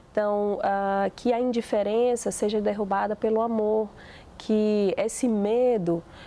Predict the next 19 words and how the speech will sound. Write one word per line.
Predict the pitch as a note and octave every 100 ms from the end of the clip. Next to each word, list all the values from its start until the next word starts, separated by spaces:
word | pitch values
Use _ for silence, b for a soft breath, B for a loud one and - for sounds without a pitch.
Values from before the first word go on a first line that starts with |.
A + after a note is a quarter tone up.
| B
E | A3+
uma | C#4 D4+
coisa | C#4+ C#4+
que | C4
eu | B3+
queria, | B3+ B3+ C#4
antes | B3 D4 C#4+ A#3+
de |
terminar, | A3 G#3+ G#3+ G3
falar, | - G3+ A#3 A#3+ A#3
não | A#3+ C4+ D#4
existe | D#4 A3+ C4 C4+ C4
correlação | C4+ C4 C#4 C4 B3+ - A#3 A#3+ A#3
entre, | A3 A3+ A3+ A3+ -
estatisticamente, | - C4+ B3+ D4 - B3+ A#3+ A#3+ B3+ B3 A#3
entre | A#3+ A#3+
refúgio | A#3 A3 - B3+ C#4+ A#3+ A#3
e | C4
terrorismo. | C4+ C4+ C#4 B3+ C4 B3 F#3+